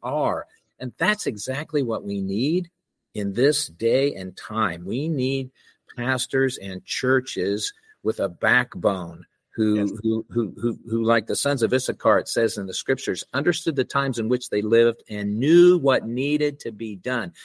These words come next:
Speaker 1: It's not time to apologize to those who are perpetrating evil upon this nation.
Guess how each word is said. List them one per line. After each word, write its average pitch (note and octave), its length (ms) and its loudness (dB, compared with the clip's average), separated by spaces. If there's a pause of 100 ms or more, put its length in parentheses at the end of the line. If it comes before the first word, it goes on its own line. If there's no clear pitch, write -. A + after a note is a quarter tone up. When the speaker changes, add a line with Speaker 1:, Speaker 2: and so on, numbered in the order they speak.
(200)
Speaker 1:
It's C3+ 240 2
not D#3 320 -2
time D3 500 -2
to A#2+ 140 -4
apologize A2 880 -2
to - 160 -6
those D3+ 500 2
who A#2 160 -2
are G#2 120 0
perpetrating B2+ 840 0
evil C#3+ 640 0 (240)
upon D3+ 300 -2
this D3+ 200 -2
nation. C#3 600 -4